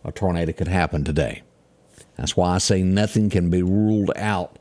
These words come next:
today of severe weather. Anywhere in this brown, it could happen. Even down here at Hattiesburg. Uh, this is a, a more of an enhanced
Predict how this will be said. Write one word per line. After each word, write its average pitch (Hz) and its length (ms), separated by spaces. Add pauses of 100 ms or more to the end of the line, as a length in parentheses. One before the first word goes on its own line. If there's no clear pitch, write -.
(260)
today 90 440
of 85 120
severe 101 600
weather. 95 440 (380)
Anywhere 104 400
in 107 80
this 104 160
brown, 110 340
it 82 80
could 95 140
happen. 85 340
Even 85 240
down 98 220
here 92 160
at 87 80
Hattiesburg. 85 720 (460)
Uh, 57 140
this 85 220
is 87 160
a, 87 180
a 95 80
more 95 320
of 80 80
an 78 160
enhanced 120 720